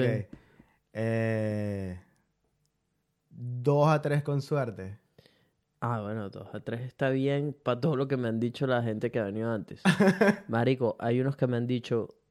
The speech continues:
Speaker 1: una vez por semana y me dice, hay veces, te hablo claro, que hay veces que ni eso.
Speaker 2: Ni eso. Marico,
Speaker 1: Marico, ¿a ti
Speaker 2: bueno,
Speaker 1: te,
Speaker 2: pero
Speaker 1: eso
Speaker 2: ¿cuánto
Speaker 1: te
Speaker 2: tiempo de relación? O sea, porque, eh,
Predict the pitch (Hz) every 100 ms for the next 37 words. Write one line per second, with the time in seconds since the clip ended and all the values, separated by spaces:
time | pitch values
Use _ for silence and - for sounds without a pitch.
0 | _ _ - 127 135 139 139 - 127 156
1 | 180 196 _ _ _ _ _ _ _ _
2 | - 120 110 - 107 104 101 - 123 -
3 | - 98 107 - 113 110 113 101 95 95
4 | - 110 113 107 _ _ _ _ _ _
5 | 143 101 110 110 95 98 - - 135 135
6 | 139 135 127 104 117 98 - _ _ _
7 | _ - 120 117 113 117 139 180 156 127
8 | 139 180 208 131 131 139 147 143 165 -
9 | 160 156 139 139 131 110 110 110 120 131
10 | 127 123 131 120 120